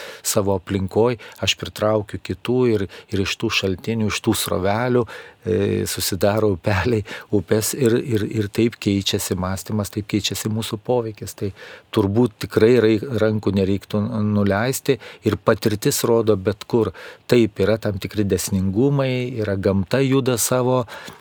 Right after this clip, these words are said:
procesų metu, taip kaip yra istoriniai dėsningumai, bet asmuo, žmogaus sprendimai, apsisprendimas, e, yra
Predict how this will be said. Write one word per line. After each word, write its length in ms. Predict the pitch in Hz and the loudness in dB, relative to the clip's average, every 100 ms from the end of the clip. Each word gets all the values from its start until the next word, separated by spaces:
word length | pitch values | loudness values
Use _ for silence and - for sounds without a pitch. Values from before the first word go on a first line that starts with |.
| - | -4
procesų 580 | - 117 - 123 117 - | 2 2 2 2 0 0
metu, 300 | 117 117 131 | 2 2 2
taip 340 | 113 123 120 - | 4 6 4 4
kaip 220 | 104 - | -2 2
yra 160 | 92 98 | 2 2
istoriniai 640 | 95 - 117 123 123 123 110 | 0 2 4 4 2 2 2
dėsningumai, 600 | 107 107 107 104 98 90 - - - 101 | 0 0 2 2 0 -2 -8 -20 -10 -2
bet 220 | 104 - | -2 -2
asmuo, 580 | 120 - 113 113 135 123 - - | -4 0 0 0 0 -4 -8 -8
žmogaus 580 | 87 95 87 101 123 - | -2 0 2 2 2 0
sprendimai, 600 | 113 113 104 107 107 101 - - - | 0 2 2 4 2 0 -4 -16 -10
apsisprendimas, 960 | - 101 - 101 98 110 120 117 113 - - - - - | -6 -6 -2 0 2 2 2 0 -4 -8 -18 -20 -12 -2
e, 300 | 98 98 104 123 | 2 2 2 2
yra 480 | 104 107 110 113 117 | 2 2 0 0 -4